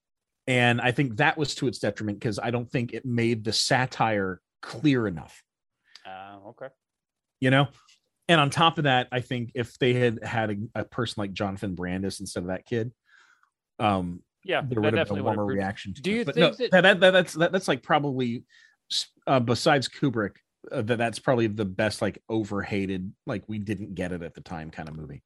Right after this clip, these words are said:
Speaker 2: Do you think people were just a little, um, also miffed at Schwarzenegger that he would make all these big budgets and he comes and then throws it back in your face? I feel like that, that was part
Speaker 1: Nah.
Speaker 2: of the news cycle at the time. I mean, I'm not saying that it's a legitimate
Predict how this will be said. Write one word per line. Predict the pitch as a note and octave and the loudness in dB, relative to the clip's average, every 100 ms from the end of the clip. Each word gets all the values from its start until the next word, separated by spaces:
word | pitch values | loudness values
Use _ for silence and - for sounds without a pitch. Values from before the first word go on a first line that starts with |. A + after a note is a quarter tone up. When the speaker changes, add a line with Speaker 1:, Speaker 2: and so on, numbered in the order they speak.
| _ _ B2 | _ _ -12
Speaker 2:
Do | F#3 | -8
you | A#3 A#3 | -6 -4
think | - A3+ F#3 | -2 -2 -2
people | G3 F#3 | -10 -8
were | F3+ E3+ | -4 -4
just | C#3+ D#3+ F#3 - E3 | -4 -2 -2 -2 -6
a | |
little, | D3+ D3+ D#3+ D#3 D#3 D3 - | -4 -4 -2 0 0 -2 -6
um, | A#2 A2+ G#2+ | -8 -6 -6
also | C3 D3+ E3 C#3 | -4 -4 -2 -4
miffed | A2+ B2 C3 | -4 -6 -6
at | C#3 | -12
Schwarzenegger | A2+ - B2+ - C3+ C3+ | -14 -14 -14 -10 -10 -8
that | A#2+ | -8
he | A2 | -8
would | A2+ F#2+ | -8 -8
make | G#2+ A#2 | -4 -2
all | A#2+ A2+ | -2 -4
these | A2+ | -6
big | B2 G#2+ | -10 -6
budgets | A2+ A2+ A2+ | -2 -4 -4
and | G#2+ G2+ | -10 -10
he | |
comes | - A#2 A2 G#2 | -8 -8 -8 -10
and | G2+ | -12
then | G2+ | -12
throws | - A2+ G#2 | -8 -8 -6
it | G#2 | -4
back | G#2+ - | -4 -6
in | G#2+ | -10
your | G#2 | -10
face? | - A#2+ B2+ - | -6 -6 -6 -6
I | C#3 | -4
feel | - A3+ | 0 2
like | G#3 | 2
that, | D#3+ | 0
that | D#3+ | 0
was | D3+ | 0
part | - D#3 C3+ | 4 6 6
Speaker 1:
Nah. | |
Speaker 2:
of | C3 | 2
the | B2+ | -4
news | A#2+ C3 - | -8 -8 -4
cycle | D3 C#3 D3+ D3 C3+ _ - | -2 0 -2 -6 -6 _ -2
at | C#3+ | -2
the | C#3 | -2
time. | - A#2+ A#2 B2 B2+ - | -4 0 2 0 -2 -8
I | C3 | -6
mean, | E3 | -2
I'm | |
not | F3+ C#3 | -2 0
saying | D3 | -2
that | B2 | -2
it's | G#2+ - | -4 -6
a | |
legitimate | A2 F#2 A2+ A#2 G#2+ | -10 -8 -6 -4 -4